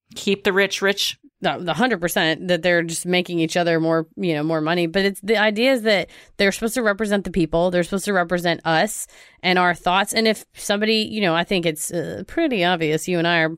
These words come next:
Speaker 2: liberal as hell. But if you're a conservative person, you should care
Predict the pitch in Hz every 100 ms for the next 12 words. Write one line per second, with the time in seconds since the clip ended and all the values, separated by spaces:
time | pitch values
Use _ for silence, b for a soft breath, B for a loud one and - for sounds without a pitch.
0 | - 170 185 185 185 156 151 - 240 208
1 | 160 170 B B B - 254 233 - _
2 | _ 240 220 294 285 269 262 294 277 240
3 | 240 240 269 262 254 _ _ _ - 190
4 | 190 285 220 - 269 233 180 - 233 262
5 | 214 214